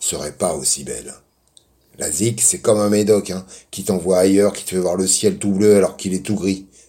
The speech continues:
Le vieux Platon, le grec, le philosophe, le copain de Manoukian a sorti cette phrase que tous répètent sans savoir d'où elle vient, « La musique adoucit les mœurs. » Et c'est vrai.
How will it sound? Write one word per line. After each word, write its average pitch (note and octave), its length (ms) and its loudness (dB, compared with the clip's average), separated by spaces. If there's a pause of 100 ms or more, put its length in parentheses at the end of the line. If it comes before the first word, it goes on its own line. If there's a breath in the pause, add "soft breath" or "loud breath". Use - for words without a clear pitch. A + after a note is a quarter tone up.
Le F#2 80 0
vieux G#2+ 240 4
Platon, A#2+ 520 4
le A2 120 6
grec, A2+ 380 4
le A2 80 4
philosophe, A2+ 640 4
le G2+ 100 2
copain A2 280 2
de A2+ 40 0
Manoukian A2 600 2 (260 loud breath)
a - 80 -4
sorti G#2 320 -2
cette F#2+ 220 -4
phrase E2 480 -6 (240 loud breath)
que F2 100 -10
tous B2+ 380 0
répètent A2 400 0
sans F#2+ 100 -4
savoir F#2 340 0
d'où D#2+ 140 -6
elle D2+ 140 -4
vient, « F#2+ 340 -4 (320)
La C#2+ 80 -6
musique D#2+ 560 -4
adoucit D2 480 -4
les D2 100 -8
mœurs. » - 540 -12 (680)
Et G2 100 2
c'est - 220 0
vrai. B1 180 -12